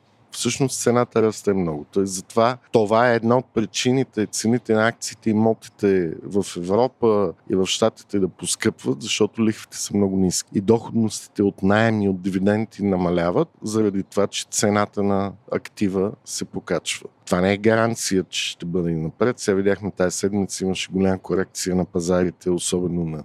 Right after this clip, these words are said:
технологичните компании, но, ам, аз по-скоро имам въпрос към Ники. Ако лихвите на банките вече официално са нулеви, а реално са отрицателни,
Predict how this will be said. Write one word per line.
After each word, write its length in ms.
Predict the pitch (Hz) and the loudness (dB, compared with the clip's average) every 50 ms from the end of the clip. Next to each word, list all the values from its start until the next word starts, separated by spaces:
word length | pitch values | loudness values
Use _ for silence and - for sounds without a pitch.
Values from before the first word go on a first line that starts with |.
| - - | -8 -6
технологичните 800 | - 101 - - 101 95 95 92 92 101 - - - 92 - - | -6 -4 -2 0 0 0 2 2 0 -2 -2 -2 -4 -6 -8 -10
компании, 800 | - - - 85 76 - - 78 80 78 78 85 113 147 190 208 - - - 117 | -12 -10 -10 -10 -8 -6 -6 -4 -4 -4 -2 -2 -2 -2 -2 -4 -6 -8 -6 -2
но, 680 | 123 123 127 135 139 143 156 156 160 - - - - - - - - - | 0 2 2 4 4 2 2 2 0 -2 -2 -6 -8 -10 -14 -14 -6 -4
ам, 600 | 127 127 131 131 127 123 123 127 123 123 120 120 107 - - - - 113 | -2 0 0 0 0 -2 -2 -4 -4 -6 -6 -8 -8 -10 -14 -8 -2 0
аз 180 | 127 131 - | 0 0 2
по-скоро 420 | - - 135 - - - 143 135 139 | 0 -2 -2 0 2 2 2 4 4
имам 160 | 139 131 123 | 2 0 0
въпрос 440 | 120 110 - - 123 139 131 - - | -2 -2 0 0 0 0 0 -4 -6
към 200 | - - 117 113 113 107 107 101 101 104 107 | -4 -2 0 2 2 2 2 2 2 4 4
Ники. 480 | 117 147 - _ - - 117 113 120 147 - - - - - - - - _ | 4 2 0 _ -6 -4 -2 0 0 -2 -4 -10 -18 -18 -20 -20 -20 -10 _
Ако 360 | - 113 104 - - - 87 98 | -2 0 0 -2 -2 -4 0 0
лихвите 400 | 113 117 - - - - 160 165 | 0 0 0 -6 -6 -2 0 2
на 100 | 165 151 | 2 0
банките 460 | 143 139 151 156 147 - _ - 120 | 0 -2 -4 -4 -4 -6 _ -4 0
вече 320 | 120 123 120 - - - | 0 0 0 0 -2 -2
официално 1080 | 120 104 - - - - - - - - 110 107 110 110 110 107 101 98 92 90 85 82 - | -2 -2 -2 -6 -14 -14 -10 -6 -2 0 2 4 4 4 4 2 0 0 -2 -4 -6 -6 -10
са 220 | - - - 92 92 | -10 -8 -4 -2 2
нулеви, 560 | 95 101 117 127 131 120 104 90 90 85 87 | 2 4 4 4 4 2 0 0 -2 -4 -2
а 160 | 90 92 92 | 0 0 2
реално 340 | 95 104 113 123 123 120 113 | 2 2 2 2 2 0 -2
са 160 | - - 104 | -4 -4 -6
отрицателни, 1040 | 98 - - 90 90 85 - - 117 120 135 - - 139 110 101 101 95 82 87 90 | -6 -4 -4 -6 -6 -6 -2 0 2 2 2 2 0 -2 0 0 0 -2 -2 -4 -8